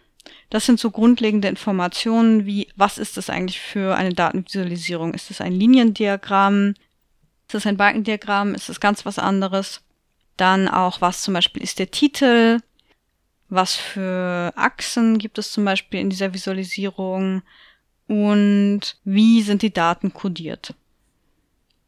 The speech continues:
Das wäre so die ganz grundlegende Ebene. Hier haben wir noch nichts über den Inhalt erfahren. Hier haben wir nur was über den Aufbau der Visualisierung erfahren.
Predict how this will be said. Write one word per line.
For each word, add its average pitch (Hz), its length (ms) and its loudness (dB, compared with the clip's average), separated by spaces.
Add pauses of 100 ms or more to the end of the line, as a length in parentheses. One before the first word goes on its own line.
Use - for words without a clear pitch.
(440)
Das 214 240 2
wäre 214 180 4
so 202 140 -2
die 202 80 -4
ganz 185 280 -2
grundlegende 269 540 4
Ebene. 226 420 4 (200)
Hier 220 220 2
haben 220 120 4
wir 220 80 4
noch 214 160 2
nichts 269 320 6
über 233 180 0
den 202 160 0
Inhalt 269 340 4
erfahren. 240 540 2 (220)
Hier 220 160 2
haben 214 100 6
wir 214 80 6
nur 254 280 8
was 233 180 2
über 202 160 -2
den 196 140 -2
Aufbau 185 580 2
der 175 140 -4
Visualisierung 160 640 -8
erfahren. - 520 -8